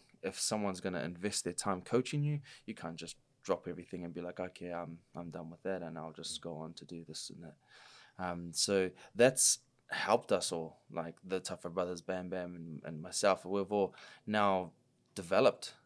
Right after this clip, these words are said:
and gotten better and realized that, oh, wow, this is, um, he basically got us ready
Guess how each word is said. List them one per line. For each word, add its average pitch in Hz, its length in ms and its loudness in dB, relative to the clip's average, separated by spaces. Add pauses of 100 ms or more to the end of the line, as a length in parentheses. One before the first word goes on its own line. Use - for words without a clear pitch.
(180)
and 87 260 -6
gotten 85 260 2
better 123 280 8
and 90 340 2
realized 98 480 4
that, 92 180 0
oh, 107 200 -4
wow, 104 180 0
this 101 240 0
is, 87 180 0
um, 85 260 -2 (720)
he 131 120 2
basically 143 480 4
got 113 200 8
us 107 180 4
ready 90 460 -2